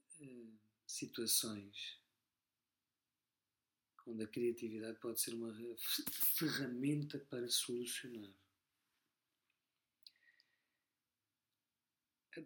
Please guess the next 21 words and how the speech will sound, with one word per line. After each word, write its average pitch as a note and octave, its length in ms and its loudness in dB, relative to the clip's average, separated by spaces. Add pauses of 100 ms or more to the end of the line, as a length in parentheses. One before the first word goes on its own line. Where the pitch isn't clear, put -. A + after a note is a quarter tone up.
(120)
terceira A2+ 640 6
carta C#3 920 -2
é C3+ 340 -2
a B2+ 60 -2
força, A#2+ 760 2 (140)
la A#2 220 -2
force. - 840 -6 (1400)
É - 60 -18 (100)
o A2+ 60 -4
obstáculo A2 800 0 (800)
no A2+ 180 -6
jogo. G2+ 340 -6 (2250)
E B2+ 140 2
ela A#2+ 260 4
diz B2 560 2
o C3+ 60 -2
seguinte, A#2 680 0
em G#2 60 -4
termos A2 320 -4
de - 160 -10
coluna: A#2 580 -4